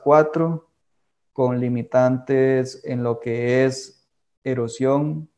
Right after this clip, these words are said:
y, y pendiente, perdón, en pendiente y en erosión, y después uno, dos, S uno, dos y cuatro, que sería una limitante en suelo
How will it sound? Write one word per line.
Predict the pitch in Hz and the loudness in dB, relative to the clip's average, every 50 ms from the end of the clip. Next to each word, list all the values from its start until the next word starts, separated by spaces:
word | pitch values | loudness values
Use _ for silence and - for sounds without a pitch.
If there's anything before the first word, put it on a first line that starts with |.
| _ _ _ _ _ | _ _ _ _ _
y, | - 135 135 - _ _ _ _ | -8 -8 -8 -8 _ _ _ _
y | - 127 123 | -10 -10 -10
pendiente, | - - 117 117 120 131 139 151 170 185 185 208 214 208 - _ _ _ _ _ _ _ _ _ _ _ _ _ _ _ _ _ _ _ _ - | -8 -8 -8 -6 -4 -2 -2 -2 -2 -4 -6 -8 -12 -12 -14 _ _ _ _ _ _ _ _ _ _ _ _ _ _ _ _ _ _ _ _ -10
perdón, | - 120 127 135 139 135 | -8 -2 -2 0 0 0
en | 120 117 117 | -2 -4 -4
pendiente | 117 117 117 120 123 127 127 131 151 147 | -4 -2 -2 0 0 0 -2 0 -2 -2
y | |
en | 147 147 | -2 0
erosión, | 147 147 147 160 156 156 175 175 185 196 208 196 - - _ _ _ _ _ _ - | -2 -2 0 -2 -2 0 -2 -2 -2 -2 -6 -8 -10 -16 _ _ _ _ _ _ -4
y | 127 135 | 0 2
después | 139 131 127 131 - - 135 131 135 135 139 139 139 - - - _ | 2 2 2 -2 -4 -2 2 2 4 4 2 2 -2 -4 -10 -12 _
uno, | - 143 143 147 139 139 | -6 -4 -4 -2 -2 -2
dos, | 135 135 139 139 139 - - - | -2 -2 -2 -4 -6 -10 -10 -6
S | 143 135 135 131 - 151 143 | -4 -4 -4 -4 -4 -4 -2
uno, | 139 139 139 143 139 | -2 -2 -2 -2 -2
dos | 139 139 139 | -4 -4 -6
y | 147 | -8
cuatro, | - - 165 165 165 165 180 175 170 | -2 4 4 4 4 4 0 -4 -4
que | - 127 | -4 -6
sería | 120 123 117 117 117 117 123 127 | -4 -4 -4 -4 -4 -4 -4 -2
una | 127 131 127 | -2 -2 0
limitante | 131 135 131 135 131 - 139 139 139 139 151 | 0 0 0 -2 -2 -2 -2 -2 -2 -2 -2
en | 147 147 | -4 -4
suelo | - - 160 165 165 170 185 185 190 180 | -2 4 6 6 6 6 4 0 -4 -6